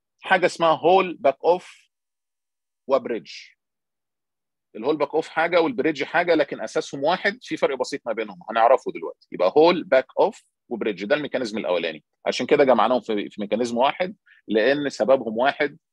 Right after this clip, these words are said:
وشكلهم واحد والتعامل معاهم في حلهم واحد. الميكانيزم الثاني differential، differential stuck او differential ستيكنج. الميكانيزم الثالث ويل بور جيومتري.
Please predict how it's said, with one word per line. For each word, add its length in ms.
وشكلهم 540
واحد 420
والتعامل 460
معاهم 240
في 100
حلهم 400
واحد. 240
الميكانيزم 460
الثاني 560
differential، 540
differential 460
stuck 240
او 80
differential 460
ستيكنج. 420
الميكانيزم 480
الثالث 560
ويل 240
بور 380
جيومتري. 460